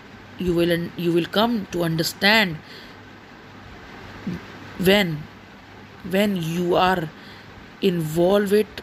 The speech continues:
physically. That means you are not getting it until you are not doing it. So it is the sum of those experiences which come to an individual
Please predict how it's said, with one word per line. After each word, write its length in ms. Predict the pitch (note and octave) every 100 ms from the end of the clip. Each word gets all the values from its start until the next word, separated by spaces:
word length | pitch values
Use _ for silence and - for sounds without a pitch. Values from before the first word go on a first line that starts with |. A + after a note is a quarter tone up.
| -
physically. 600 | - E3 E3+ E3+ D#3 - - - - - - - - - - - - - -
That 240 | E3 D#3+
means 520 | F3 G#3+ C4+ B3 - - - - - -
you 200 | E3 E3+
are 120 | E3 D#3
not 340 | E3+ A#3+ A#3+
getting 320 | B3+ C4 C4
it 180 | C4 C4+ - - -
until 320 | F#3 F#3+ G3+
you 260 | F#3 E3+ E3+
are 80 |
not 300 | E3 F3 E3+
doing 320 | D#3+ F3+ E3 D#3
it. 220 | D#3 - - - - - - - - - - - - - -
So 320 | - A#3+ D4 -
it 140 | E3+
is 140 | E3+ D#3+
the 80 |
sum 400 | D#3 - B3 C4+ C4+
of 180 | E3+ E3
those 220 | F3 E3
experiences 880 | E3 - F3+ F#3+ G#3 G3+ C#4 D4 - - - - - -
which 260 | - E3+ -
come 240 | A3 A#3+ B3
to 120 | F#3
an 80 | E3+
individual 720 | E3 D#3+ D#3 G#3 F#3 D#3+ D3+